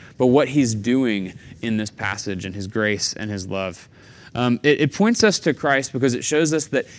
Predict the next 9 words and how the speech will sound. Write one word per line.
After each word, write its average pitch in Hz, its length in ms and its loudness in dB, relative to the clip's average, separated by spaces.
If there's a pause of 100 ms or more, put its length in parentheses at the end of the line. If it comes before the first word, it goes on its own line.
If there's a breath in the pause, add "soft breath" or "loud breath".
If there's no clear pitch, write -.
he 214 220 2
is 214 200 2
the 160 180 4
only 180 560 2
way 120 580 2 (500 soft breath)
into 151 380 4
the 117 80 0
promised 107 460 -4
land. 62 320 -14